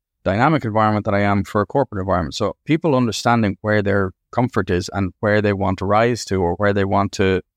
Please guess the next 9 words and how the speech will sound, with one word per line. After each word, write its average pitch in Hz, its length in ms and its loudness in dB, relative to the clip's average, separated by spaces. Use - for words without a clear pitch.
um, 92 720 -2
where 113 100 2
they 107 100 2
want 107 260 2
to 113 60 -8
have 107 140 0
their 95 100 2
work-life 98 460 0
balance. 120 380 0